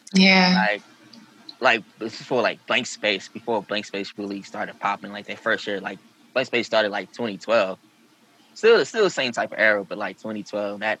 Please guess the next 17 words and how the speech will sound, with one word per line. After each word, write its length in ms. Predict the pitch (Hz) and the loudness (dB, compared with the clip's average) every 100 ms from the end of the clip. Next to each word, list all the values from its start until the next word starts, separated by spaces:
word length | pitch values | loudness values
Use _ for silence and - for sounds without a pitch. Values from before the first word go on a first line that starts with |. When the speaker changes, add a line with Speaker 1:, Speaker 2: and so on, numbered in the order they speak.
| - | 0
Speaker 2:
era 240 | 104 101 | 0 0
when 160 | 104 104 | -4 -10
it 200 | 104 98 _ _ _ _ _ _ _ _ | -12 -14 _ _ _ _ _ _ _ _
first 300 | 120 104 - | 0 0 0
out. 180 | 107 - - | 0 -2 -8
Before 320 | 110 151 151 | 0 4 6
then, 220 | 117 107 | 6 2
twenty-seven 560 | - 139 120 110 101 101 | -4 -4 0 0 -2 -6
twenty, 440 | - 123 107 101 _ _ _ _ - | -4 -2 -4 -6 _ _ _ _ -2
parties 280 | 120 117 101 | 2 2 0
at 120 | 98 | -8
twenty-seven 440 | 104 104 101 98 | -8 -12 -12 -14
twenty, 500 | 95 - 113 107 104 98 _ _ - - - - | -12 -8 -6 -6 -8 -12 _ _ -20 -20 -12 -2
all 180 | 104 | 0
them 200 | 104 98 | 0 -4
joints. 380 | 98 101 95 90 | -8 -8 -10 -12
So 220 | - 95 | -12 -10